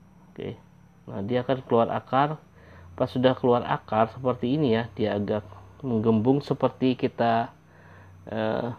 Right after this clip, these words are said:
apa, melakukan pembibitan pada melati ya, melati Jerman, eh, melati Jerman, eh, melati Jakarta. Nah,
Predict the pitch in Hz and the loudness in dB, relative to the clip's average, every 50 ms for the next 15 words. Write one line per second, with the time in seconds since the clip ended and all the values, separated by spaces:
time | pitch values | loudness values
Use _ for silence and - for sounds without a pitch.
0 | - - - _ - - - 107 107 - 120 113 - - _ _ _ - - - | -14 -20 -20 _ -20 -12 -10 -10 -8 -8 -10 -10 -12 -14 _ _ _ -20 -20 -20
1 | _ _ _ - _ _ _ _ _ - - - - - - - _ - _ _ | _ _ _ -20 _ _ _ _ _ -20 -20 -20 -20 -20 -20 -20 _ -20 _ _
2 | _ _ _ _ _ 117 117 113 117 120 113 - - 120 113 - - - 120 117 | _ _ _ _ _ -2 0 2 2 0 -2 -2 -4 -4 -4 -4 -4 -4 -2 -2
3 | 117 113 - 123 117 110 110 110 - 117 - - 117 120 117 - 117 107 107 117 | -2 -2 -2 -2 0 0 -2 -2 -4 -4 -2 -2 -2 -2 -2 -2 -2 -2 0 -2
4 | 110 110 107 107 107 107 107 107 - - - - - 120 113 113 113 - - 127 | 0 0 0 0 0 0 -2 -4 -6 -10 -14 -6 -2 0 2 2 0 0 0 -2
5 | 131 175 - _ - 120 117 - - _ _ _ - - - - _ _ _ 117 | -2 -2 -2 _ -10 -10 -10 -10 -12 _ _ _ -20 -20 -20 -20 _ _ _ -2
6 | 113 110 110 - 117 110 110 113 113 107 110 113 120 131 143 151 147 - _ _ | -2 -2 -2 -2 -2 -2 0 0 -2 0 0 0 0 0 0 -2 -4 -8 _ _
7 | _ _ 120 120 123 113 107 98 92 - 104 95 110 101 101 101 101 101 - - | _ _ 0 0 2 2 2 0 -2 -4 -6 -6 -6 -6 -6 -6 -8 -8 -10 -16
8 | - - - - - - - - _ _ - - 95 101 110 110 113 113 110 113 | -20 -20 -20 -20 -20 -20 -20 -20 _ _ -16 -10 -2 0 2 2 2 2 0 -2
9 | 113 113 113 - - 110 110 117 120 - - 120 120 - - - 139 147 147 - | -2 -2 -4 -4 -4 -6 -2 -2 -4 -2 -2 -2 -4 -4 -4 -4 -4 -4 -4 -6
10 | - _ _ _ _ _ _ _ _ _ _ _ _ _ _ _ _ _ _ _ | -12 _ _ _ _ _ _ _ _ _ _ _ _ _ _ _ _ _ _ _
11 | _ _ _ _ _ _ _ _ _ _ _ _ _ _ _ - 120 117 113 117 | _ _ _ _ _ _ _ _ _ _ _ _ _ _ _ -14 -14 -12 -12 -12
12 | 95 95 107 113 | -14 -16 -16 -18